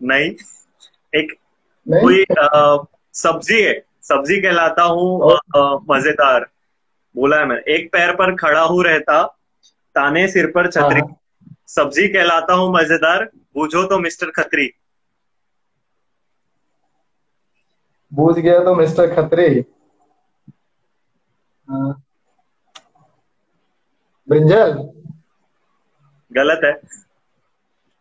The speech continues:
Speaker 2: Somebody has <laughs> written here, somebody comments brinjal। I thought <laughs> he's right।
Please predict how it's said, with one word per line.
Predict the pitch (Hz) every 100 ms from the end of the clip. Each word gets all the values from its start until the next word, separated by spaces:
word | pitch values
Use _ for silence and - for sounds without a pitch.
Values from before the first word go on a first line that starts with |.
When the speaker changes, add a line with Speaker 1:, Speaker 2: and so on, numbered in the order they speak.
| _ _ _ _ _ _ _ _ _ -
Speaker 2:
Somebody | 160 180 185
has | 170 160
<laughs> | -
written | 180 147 135 135 165 180 208
here, | 170 -
somebody | - - 139 180 175 - 151
comments | 139 165 165 -
brinjal। | 143 143 151 147 - _ - - _ 135
I |
thought | 139 151 - - - - _ -
<laughs> | - - - 135
he's | 143 -
right। | 135 143